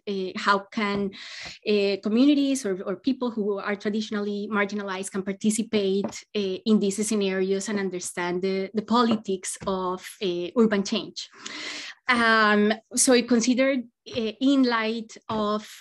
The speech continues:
uh, populism and, uh, the issues we've been discussing today, I think that,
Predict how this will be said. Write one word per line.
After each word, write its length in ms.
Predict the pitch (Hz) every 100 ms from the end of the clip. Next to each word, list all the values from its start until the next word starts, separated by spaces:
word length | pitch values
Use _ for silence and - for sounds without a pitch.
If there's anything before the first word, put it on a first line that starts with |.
| -
uh, 560 | 202 202 196 190 190 202
populism 920 | - 233 247 233 220 220 202 196 190 185
and, 340 | 175 160 - -
uh, 260 | 185 156 -
the 100 | 202
issues 240 | 202 220
we've 160 | 220 226
been 140 | 214
discussing 540 | 208 214 220 208 220 214
today, 580 | 214 190 190 185 202 -
I 80 | 202
think 220 | 208 202
that, 160 | 208